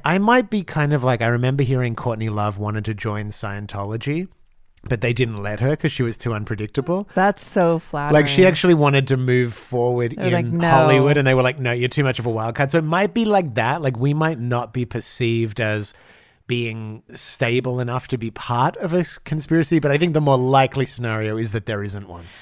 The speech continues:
Speaker 2: I mean, the, the wor-, my, the Jewish people I knew in New York were very into civil rights.
Speaker 1: And Sable.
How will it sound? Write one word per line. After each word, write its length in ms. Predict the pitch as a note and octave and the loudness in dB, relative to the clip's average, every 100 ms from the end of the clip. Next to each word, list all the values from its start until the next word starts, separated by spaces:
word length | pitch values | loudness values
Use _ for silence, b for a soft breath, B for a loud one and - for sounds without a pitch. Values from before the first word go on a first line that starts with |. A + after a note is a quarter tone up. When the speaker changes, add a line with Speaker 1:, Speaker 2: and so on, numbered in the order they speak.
| B | B
Speaker 2:
I 120 | - | -4
mean, 380 | G#3+ A#3+ A#3 G#3+ - - | 0 2 0 -2 -8 -2
the, 200 | G3 F3+ | 0 0
the 200 | - F#3+ | 0 0
wor-, 280 | G#3+ G3+ G#3+ | 2 4 2
my, 480 | F#3+ A3+ C4 B3 A#2 | 2 0 0 -2 -6
the 200 | E3 A3+ | -2 -2
Jewish 480 | G3+ G3+ B3+ C#4 C#4+ | -2 -4 -4 -2 -4
people 220 | C4 A3+ | -4 -2
I 160 | G#3 G#3+ | 0 0
knew 200 | A3+ F3+ | 0 0
in 140 | E3 | 0
New 40 | E3 | 0
York 280 | D#3+ D#3 - | 0 0 -2
were 320 | E3 D3+ - - | -2 -2 -4 -10
very 840 | - E2+ - F3+ F3 F3 E3+ E3 - | -18 -16 -8 -4 -2 -2 -4 -6 -8
into 1300 | D#3+ E3 E3 - - F3 D#3+ D#3 D3+ D3+ D3+ D3+ D3+ | -8 -8 -8 -10 -8 -4 -4 -4 -4 -4 -4 -6 -6
civil 480 | - - D3+ D3+ D3+ | -6 -6 -4 -4 -4
rights. 440 | D#3+ D3 C#3+ C3+ | -4 -2 -2 -4
Speaker 1:
And 80 | B2 | -4
Sable. 720 | A#2+ - C3 C3+ A2 E2 - | -4 -2 0 0 -2 -10 -20